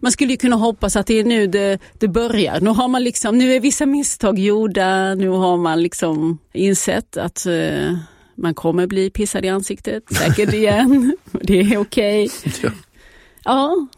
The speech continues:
Speaker 1: man hoppas ju att det skulle kunna bli lite lättare att leva.
Speaker 2: Mm.
Speaker 1: Det är en del med krämporna också, kommer ju
Speaker 2: Ja.
Speaker 1: också här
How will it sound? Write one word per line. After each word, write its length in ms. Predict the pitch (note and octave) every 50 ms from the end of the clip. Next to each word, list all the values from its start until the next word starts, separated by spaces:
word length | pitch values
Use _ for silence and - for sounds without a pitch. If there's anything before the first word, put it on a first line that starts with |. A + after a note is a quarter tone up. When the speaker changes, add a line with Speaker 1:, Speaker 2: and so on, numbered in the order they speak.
| _ _
Speaker 1:
man 260 | - - A3+ A#3 A#3
hoppas 400 | B3 A3 B3 A#3+ - A#3+ B3+ -
ju 40 | -
att 140 | A3 G3 -
det 120 | G#3 G#3
skulle 420 | F#3 - - G3+ F#3+ F#3+ F#3 F3+ E3+
kunna 420 | - - A#3 G#3 F#3+ F#3 E3 E3
bli 260 | E3+ - F#3 F3 E3 D3+ - _ _ _ _ _ _
lite 200 | - A#3+ - -
lättare 440 | A3+ G#3+ G3+ - - - - - A#3
att 100 | A#3 F4
leva. 300 | D#4 D4+ G#3 D#3 - - - - _ _ _ _ _ _ _ _ - -
Speaker 2:
Mm. 480 | G#2 G2 F#2 F2+ F2 F2+ G2 G#2 A2 - _ _ _ _ _ _ _ _ _ _ _
Speaker 1:
Det 80 | - G3+
är 40 |
en 60 | A3 G#3+
del 180 | A3+ A3+ G#3+
med 120 | G#3+ G3+ -
krämporna 460 | - A3 A3 G#3 F#3+ - F3 F3+ F#3+
också, 300 | F#3 - - - - - -
kommer 220 | - - - -
ju 60 | -
Speaker 2:
Ja. 100 | - - G2+
Speaker 1:
också 120 | G2 F#2
här 160 | D#2 D#3 D#3+